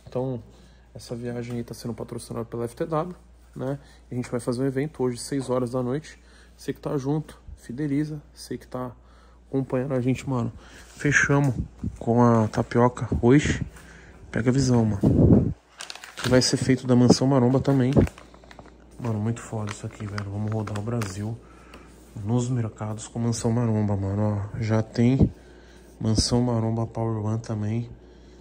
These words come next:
Fora nossos produtos aí, né? Nosso, nosso pré-treino. Pré-treino mais vendido do Brasil aí, ó. Diabo Verde.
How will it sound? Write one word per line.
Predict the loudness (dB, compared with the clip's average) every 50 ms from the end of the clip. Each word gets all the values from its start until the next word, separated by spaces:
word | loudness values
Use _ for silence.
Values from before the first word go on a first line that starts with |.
| -20 -20 -20 -20 -20 -20 -20 -20 -18 -8
Fora | -4 0 0 2 2 2 4 6 6 6 6
nossos | 4 6 6 8 6
produtos | 6 6 6 6 6 6 4 0 0 -2 -4 -2
aí, | 0 0 0
né? | 0 0 0
Nosso, | -2 -2 -4 -6 -12 -8 -4
nosso | -2 -2 -2 -2 -4 -4
pré-treino. | -2 -2 -2 -2 -4 -4 0 0 2 2 0 -2 -4 -8 -20 -20 -20 -20 -20 -20 -20
Pré-treino | -12 -10 -10 -8 -6 -4 -2 -2 0 0
mais | 0 0 0 0
vendido | 0 0 0 -2 -4 -6
do | -8 -6
Brasil | -2 0 0 2 2 0 2 2
aí, | 2 2 2 0
ó. | -2 -6 -8 -14 -20 -20 -20 -20 -20 _ -16
Diabo | -12 -12 -10 -8 -8 -8
Verde. | -8 -6 -6 -6 -6 -8 -10 -14